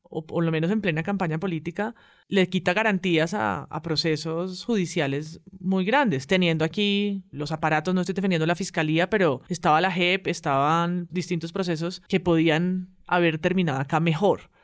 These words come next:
¿no? Y entonces ahora parece es una jugada para eso, llevarse verdades en momentos como este, tan, no sé, ¿a cuántos días estamos?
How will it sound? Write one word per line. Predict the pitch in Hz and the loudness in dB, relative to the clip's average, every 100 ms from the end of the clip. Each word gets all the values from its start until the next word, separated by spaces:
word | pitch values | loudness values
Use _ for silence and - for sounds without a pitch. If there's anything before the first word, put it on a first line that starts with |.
| _ _ - | _ _ -8
¿no? | 160 | 0
Y | 190 | 2
entonces | 175 165 180 | 2 2 4
ahora | 170 165 | 4 4
parece | 190 160 | 2 0
es | 160 | 0
una | 185 185 | 2 2
jugada | 202 160 151 160 | 2 2 4 2
para | - 180 175 190 - - - | 4 2 4 0 -2 -14 -8
eso, | 175 190 147 - | -6 -6 -12 -10
llevarse | 170 156 147 156 - 190 | 0 2 2 0 0 0
verdades | 196 165 160 151 156 170 - _ - _ - | 2 2 2 2 -2 -4 -14 _ -20 _ -2
en | 185 | 2
momentos | 175 156 147 147 156 | 2 2 -2 -4 -2
como | 202 185 | 2 2
este, | 151 147 - 165 190 - _ _ _ _ | 2 0 -2 -4 -4 -12 _ _ _ _
tan, | 170 156 147 - - _ _ _ _ | 0 2 -2 -6 -20 _ _ _ _
no | 160 | -8
sé, | 156 185 151 | -4 -4 -4
¿a | 135 | -4
cuántos | 165 196 | -4 -2
días | 220 | -4
estamos? | 220 214 220 254 - | -4 -4 -4 -6 -10